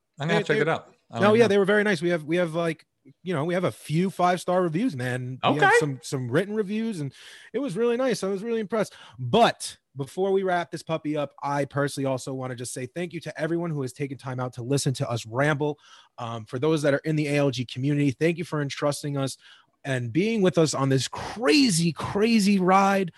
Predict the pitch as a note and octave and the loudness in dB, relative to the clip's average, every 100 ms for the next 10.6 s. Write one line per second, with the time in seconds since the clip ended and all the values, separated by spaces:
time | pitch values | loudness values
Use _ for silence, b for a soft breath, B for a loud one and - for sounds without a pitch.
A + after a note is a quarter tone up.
0 | B B B _ C3+ C3+ C3 B2+ A#2 A2+ | B B B _ -2 0 0 -2 -6 -12
1 | _ _ _ _ - D3+ D3 F#3+ F#3+ F#3 | _ _ _ _ -8 -2 4 4 4 2
2 | - C#3 - A3 G#3+ - - - _ A#2+ | -2 -6 -4 -2 -2 -4 -14 -20 _ -8
3 | D3 D#3+ - C#3 A#2+ A#2 D#3 D3 C3 _ | -6 -6 -10 -12 -10 -6 -6 -6 -12 _
4 | _ _ _ A#2 B2 D#3 D#3 _ _ F3+ | _ _ _ -12 -8 -8 -10 _ _ -8
5 | A2 G2+ G#2 A#2 A#2 A#2 A#2 A#2 - - | -4 -2 -2 -4 -4 -4 -6 -10 -16 -20
6 | _ _ _ _ _ - A2+ A2 A#2+ B2 | _ _ _ _ _ -16 -10 -4 -2 -2
7 | - - A2+ A#2+ D#3 D#3+ A#2+ _ _ _ | -6 -12 -10 -6 -6 -6 -10 _ _ _
8 | A#2 A#2+ C#3 D#3 D#3+ D3+ F#3+ F#3 D#3+ E3+ | -14 -6 -2 0 0 0 0 0 -2 -4
9 | F#3+ G#3+ G3 G3+ G#3 G#3 F#3 A3 G3+ b | -4 -4 -4 -4 -4 -4 -4 -6 -6 b
10 | b b - D#3+ E3 | b b -8 -2 -2